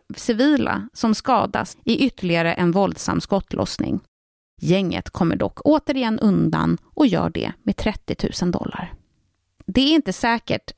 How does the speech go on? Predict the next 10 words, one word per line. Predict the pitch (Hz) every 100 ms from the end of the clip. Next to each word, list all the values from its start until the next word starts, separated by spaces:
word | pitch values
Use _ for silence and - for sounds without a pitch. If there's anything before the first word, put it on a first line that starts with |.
| -
hur | 175 175 170
John | - 160 156
träffar | - 208 - 156 - -
Anna | - 151 190 226
Sage, | - - - - -
även | 202 175 160 165 -
känd | - - -
som | - - - _
Anna | 220 247 254 233
Kumpanus. | - 247 208 - 156 80 - - -